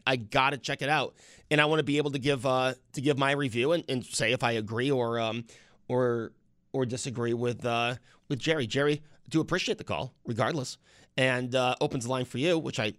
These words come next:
am not supposed to say. Eight oh three oh nine thirty, star nine thirty. We got another Dave's Hot Chicken caller. Uh,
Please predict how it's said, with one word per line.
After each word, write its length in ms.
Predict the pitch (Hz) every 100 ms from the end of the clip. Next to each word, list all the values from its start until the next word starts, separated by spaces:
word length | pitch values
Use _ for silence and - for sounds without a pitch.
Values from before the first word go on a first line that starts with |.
| -
am 120 | 117
not 140 | 135
supposed 240 | - 110 -
to 60 |
say. 220 | 95 113 -
Eight 120 | 156
oh 60 | 156
three 200 | 156 156
oh 60 |
nine 160 | 143 139
thirty, 280 | 147 156 185 - - - -
star 580 | - - 180 - 196 180 170
nine 280 | 180 156 156
thirty. 500 | - 170 185 160 135 - - - -
We 100 | 190
got 140 | 240
another 320 | 202 220 247
Dave's 320 | 196 214 220
Hot 180 | 208 202
Chicken 320 | 156 208 220
caller. 380 | 208 214 226 240 _ _ _ _ -
Uh, 540 | 185 185 185 185